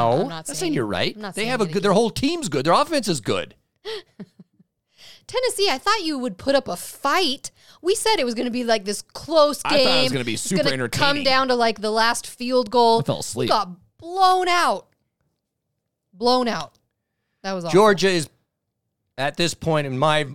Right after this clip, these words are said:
Speaker 2: in my view, is they are number one,
Speaker 1: They're unbeatable.
Speaker 2: clearly above.
Speaker 1: Yeah.
Speaker 2: In fact, I think they're clearly above everybody else,
Speaker 3: Yeah.
Speaker 2: personally. In fact, I think there's a bunch of teams that could be in the top three.
Speaker 1: But
Speaker 2: Uh,
Speaker 1: Georgia
Speaker 2: and,
Speaker 1: would
Speaker 2: and be
Speaker 1: beat all
Speaker 2: as,
Speaker 1: of them.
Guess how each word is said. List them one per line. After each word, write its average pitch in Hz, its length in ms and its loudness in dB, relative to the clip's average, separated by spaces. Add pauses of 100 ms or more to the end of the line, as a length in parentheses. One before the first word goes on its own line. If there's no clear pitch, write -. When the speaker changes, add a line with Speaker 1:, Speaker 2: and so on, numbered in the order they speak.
(140)
Speaker 2:
in 123 180 -6
my 147 220 2
view, 123 340 -2
is 104 220 -8
they 156 180 4
are 151 160 4
number 135 300 -4
one, 120 260 -2
Speaker 1:
They're 143 160 -4
unbeatable. 180 300 0
Speaker 2:
clearly 226 640 4
above. 139 540 0 (160)
Speaker 1:
Yeah. - 120 -20
Speaker 2:
In - 60 -8
fact, 175 180 0
I 190 100 2
think 202 180 0
they're 156 100 -4
clearly 165 380 2
above 143 260 0
everybody 131 440 -4
else, 147 180 -4
Speaker 3:
Yeah. 92 100 -8
Speaker 2:
personally. 107 400 -6 (260)
In 151 60 -8
fact, 160 240 -2
I 196 100 2
think 175 280 -4
there's 151 180 -4
a 135 60 -2
bunch 165 280 0
of 143 80 -10
teams 135 300 -8
that 135 120 -8
could 131 140 -10
be 185 140 -8
in 147 80 -10
the 107 100 -14
top - 300 -12
three. 92 300 -16 (1600)
Speaker 1:
But 190 220 -10
Speaker 2:
Uh, - 40 2
Speaker 1:
Georgia 214 260 2
Speaker 2:
and, - 40 4
Speaker 1:
would 226 80 2
Speaker 2:
and 180 80 0
be 247 140 2
Speaker 1:
beat 226 60 6
all 220 160 4
Speaker 2:
as, 214 60 4
Speaker 1:
of 196 80 -2
them. 202 200 2